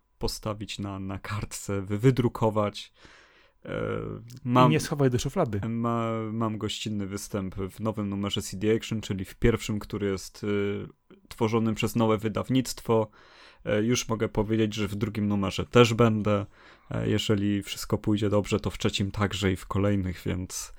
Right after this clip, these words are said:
Speaker 2: Trzymamy rękę na pulsie.
Speaker 1: E, jeżeli chcecie wspierać prasę grową, to w tym momencie C D Action jest dobrym wyborem, bo dużo się tam dzieje pod względem zmian.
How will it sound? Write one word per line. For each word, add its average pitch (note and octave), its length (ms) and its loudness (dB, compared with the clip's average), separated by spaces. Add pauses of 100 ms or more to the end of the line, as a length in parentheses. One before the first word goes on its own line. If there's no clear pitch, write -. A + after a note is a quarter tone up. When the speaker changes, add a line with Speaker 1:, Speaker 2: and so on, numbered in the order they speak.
Speaker 2:
Trzymamy E3 400 -2
rękę D3 240 0
na C3 80 -2
pulsie. B2 380 -4 (240)
Speaker 1:
E, A#2 720 6
jeżeli D3 520 8
chcecie C3 800 6
wspierać - 500 6
prasę D3 400 8
grową, C3 520 4
to A#2 120 0
w - 80 -4
tym B2+ 140 -2
momencie A2+ 460 -4
C - 160 -8
D A2 140 2
Action G#2 240 -6
jest F#2+ 180 -6
dobrym G#2 300 0
wyborem, G#2 540 -2
bo G#2 280 -2
dużo A#2+ 320 2
się A#2+ 140 0
tam A2+ 220 2
dzieje A2+ 220 2
pod A#2 140 -2
względem G#2+ 440 -2
zmian. B2 460 0